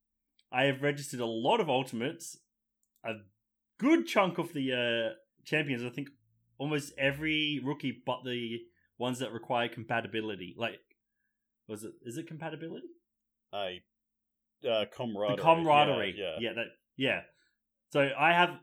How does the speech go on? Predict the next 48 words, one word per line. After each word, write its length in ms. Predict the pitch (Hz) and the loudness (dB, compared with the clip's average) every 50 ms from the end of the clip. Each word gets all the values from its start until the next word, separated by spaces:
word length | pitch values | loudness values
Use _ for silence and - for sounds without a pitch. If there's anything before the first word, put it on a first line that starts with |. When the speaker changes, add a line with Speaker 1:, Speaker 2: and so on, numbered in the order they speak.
| - - | -6 -4
Speaker 1:
a 60 | 120 | -2
lot 640 | 117 113 113 110 110 117 120 127 131 123 120 117 120 | -2 0 -2 -2 -2 -2 2 2 4 4 4 4 2
of 160 | 113 117 - | -2 -4 -6
the, 240 | 113 110 110 107 104 | -4 -4 -2 0 0
um, 480 | 101 98 95 98 95 95 95 95 95 - _ _ - 127 _ _ _ _ _ _ _ _ _ _ | -2 -2 -4 -4 -6 -8 -10 -10 -12 -18 _ _ -20 -20 _ _ _ _ _ _ _ _ _ _
like, 200 | - 101 92 - | -10 -10 -10 -8
just 160 | - 110 - - _ _ _ - | -10 -12 -12 -14 _ _ _ -2
filled 220 | 156 135 113 113 | 0 0 2 0
in. 220 | 107 92 90 90 - _ | -2 -4 -4 -8 -12 _
Speaker 2:
Yeah, 260 | 110 117 110 95 92 104 | -2 0 2 2 2 0
and 80 | 107 | -2
he's 160 | 113 110 - | -2 -4 -6
still 220 | - - 135 123 123 | -4 -2 -2 -2 -2
in 80 | 117 | -2
the 80 | 113 107 | -4 -6
first 380 | - - 120 117 107 - - - | -2 0 0 0 0 -2 -6 -12
quarter 420 | - - 104 107 107 110 107 101 | -12 -8 -6 -4 -4 -2 -2 -2
of 80 | 98 92 | -4 -4
the 80 | 95 95 | -8 -10
game. 340 | 85 95 92 82 67 67 - _ _ _ _ _ _ _ _ _ _ _ _ - - 175 - - | -8 -6 -6 -6 -6 -10 -14 _ _ _ _ _ _ _ _ _ _ _ _ -18 -18 -18 -10 -4
Speaker 1:
I 120 | - 117 | 0 0
have 140 | 117 117 110 101 92 - _ _ | 2 2 0 -2 -10 -18 _ _
barely 280 | 131 127 143 156 156 147 | 2 2 4 4 2 2
made 260 | 139 131 127 117 - | 2 2 0 0 -2
progress, 340 | - 123 120 117 107 90 - | -4 -4 -4 -2 -4 -8 -8
but 160 | - 139 123 | -10 -4 -4
because, 340 | 156 - - 226 220 180 165 | -4 0 0 0 -2 0 0
you 80 | 180 170 | 0 2
know, 100 | 151 127 | 2 2
I've 140 | 143 147 | 2 2
been 200 | 185 175 160 135 | 2 0 0 2
busy 260 | 123 170 165 165 175 160 | 2 0 0 2 0 0
with 180 | 147 147 123 | 0 0 0
work, 260 | 131 131 127 120 117 | 0 -2 -2 -2 -2
haven't 200 | - 143 135 131 | -2 -2 -2 -2
been 100 | 135 131 | -2 -2
able 140 | 123 117 117 | -2 -2 -2
to, 100 | 127 117 113 131 | -4 -6 -4 -4
every, 380 | 135 139 160 147 139 127 - 123 | -2 0 0 0 0 -2 -4 -6
you 80 | 135 123 | -6 -4
know, 140 | 113 113 117 | -2 -2 -2
night 220 | 117 120 131 127 | 0 0 0 0
I'll 140 | 120 120 117 | 0 -2 -2
come 200 | - - 135 123 | -2 -2 -2 0
on, 240 | 123 135 143 139 - - - _ _ _ _ _ _ - - | 0 0 -2 -2 -6 -14 -20 _ _ _ _ _ _ -6 -4
update 340 | 143 143 143 - 160 143 131 | -4 -4 0 2 2 2 2
my 100 | 123 120 | 0 -2
Digivolutions, 1000 | 117 131 131 120 127 110 117 123 143 170 170 - 180 175 170 170 165 160 - - | -2 -4 -4 -6 -4 -4 0 2 2 2 2 2 2 2 2 2 0 -2 -6 -12